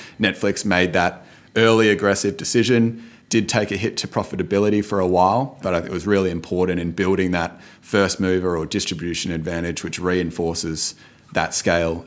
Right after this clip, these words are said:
advantage. I think another advantage they have is the lack of a legacy linear business.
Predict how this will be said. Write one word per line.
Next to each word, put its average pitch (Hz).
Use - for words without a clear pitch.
advantage. 87
I 131
think 175
another 123
advantage 95
they 85
have 95
is 85
the 95
lack 95
of 98
a 90
legacy 85
linear 90
business. 87